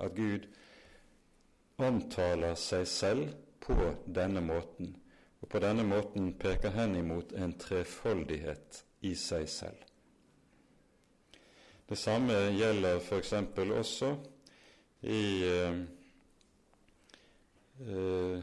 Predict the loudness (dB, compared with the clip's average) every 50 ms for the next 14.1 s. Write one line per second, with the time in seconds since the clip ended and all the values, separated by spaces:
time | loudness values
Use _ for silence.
0 | -8 -12 -20 -18 -16 -14 -14 -14 -14 -14 -10 -2 0 2 4 4 4 4 2 2
1 | 0 -4 -4 -2 0 0 0 0 -2 -4 -4 -4 -4 -2 -2 0 0 0 0 -2
2 | -2 -2 -2 -4 -8 -12 -12 -8 -4 -2 -2 -2 -4 -4 -4 -2 -2 -2 -4 -4
3 | -6 -4 -4 -6 -6 -8 -10 -6 -4 -4 -4 -4 -4 -10 -12 -12 -14 -16 -18 -20
4 | -20 -20 -20 -20 -20 -20 -20 -12 -4 0 2 2 4 2 0 0 0 0 0 0
5 | 0 2 2 2 2 2 0 -2 -4 -8 -12 -18 -20 -18 -16 -16 -16 -16 -18 -20
6 | -18 -12 -8 -4 -2 0 2 0 0 0 -2 -4 -6 -8 -12 -16 -20 -16 -8 -4
7 | 0 0 2 2 2 2 0 0 -2 -2 0 2 2 2 2 0 -2 0 0 2
8 | 2 2 2 0 0 -2 -2 0 0 0 0 -4 -6 -6 -6 -6 -6 -6 -8 -10
9 | -8 -4 -4 -4 -4 -4 -6 -8 -10 -10 -10 -12 -12 -16 -20 -20 -20 -20 -20 -20
10 | -20 -20 -20 -20 -20 _ -6 0 2 4 6 6 4 4 4 2 2 0 0 -2
11 | -2 0 2 2 2 2 2 0 -2 -6 -12 -16 -20 -20 -20 -20 -20 -20 _ _
12 | _ -6 -2 0 2 2 2 2 0 0 2 0 0 0 0 0 0 0 0 -2
13 | -4 -4 -2 -2 -2 0 0 0 0 0 0 0 -2 0 0 2 2 2 2 0
14 | -2